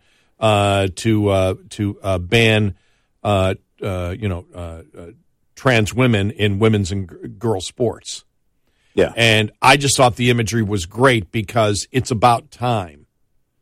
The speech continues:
Speaker 1: And over the last ten years that you and I have been talking about it,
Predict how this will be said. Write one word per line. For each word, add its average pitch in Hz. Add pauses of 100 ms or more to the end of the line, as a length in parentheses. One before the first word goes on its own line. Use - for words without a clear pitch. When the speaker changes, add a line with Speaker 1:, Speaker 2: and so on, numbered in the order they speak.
(760)
Speaker 1:
And 127 (880)
over 196
the 185
last 151
ten 135
years 131
that 123
you 123
and 117
I 107
have 101
been 95
talking 113
about 82
it, 67